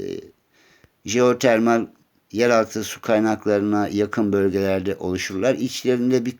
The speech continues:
kısım, e, su bulunur, gözle görülmez. Sevgili arkadaşlar, aynı şekilde bunu da, e, benzetebiliyorlar.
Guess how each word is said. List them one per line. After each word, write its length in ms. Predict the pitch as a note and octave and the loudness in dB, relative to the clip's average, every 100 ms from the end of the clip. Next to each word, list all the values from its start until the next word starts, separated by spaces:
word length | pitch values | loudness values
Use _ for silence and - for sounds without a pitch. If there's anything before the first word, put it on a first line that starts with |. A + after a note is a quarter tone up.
| _ | _
kısım, 420 | G#2+ - B2+ C3 G2+ | -8 -4 0 -2 0
e, 380 | G#2 G2+ G2 G2 F2 E2+ - | 0 2 0 0 -4 -10 -14
su 300 | - - A#2+ | -14 -6 -2
bulunur, 360 | G#2+ G2+ F#2+ C3+ - | 0 0 0 -2 -4
gözle 380 | G2 G#2+ G2+ G#2 | 2 2 4 0
görülmez. 680 | G2 F#2+ F#2 F#2 C3+ - - - - - _ | 0 -2 0 -2 -2 -4 -10 -20 -20 -20 _
Sevgili 400 | - A2+ G#2+ A2 | -4 -2 0 2
arkadaşlar, 640 | G#2 G#2 G2+ G2+ - C3 - | 2 0 -2 -2 0 -2 0
aynı 260 | B2+ C3+ | 0 2
şekilde 640 | B2+ A#2+ - G2+ B2+ A2 A2 | 0 -4 -6 -2 0 0 2
bunu 280 | C3 B2+ | 2 4
da, 200 | A#2+ G2+ F#2+ | 4 4 2
e, 480 | G2+ G2 F#2+ F#2 F2+ | 0 2 2 0 -2
benzetebiliyorlar. 1200 | G#2 A2 G#2 G2+ G2 G#2+ G#2 A2 F#2+ F2+ B2 - | -2 -2 -4 -4 -4 -2 -2 2 2 2 -2 -6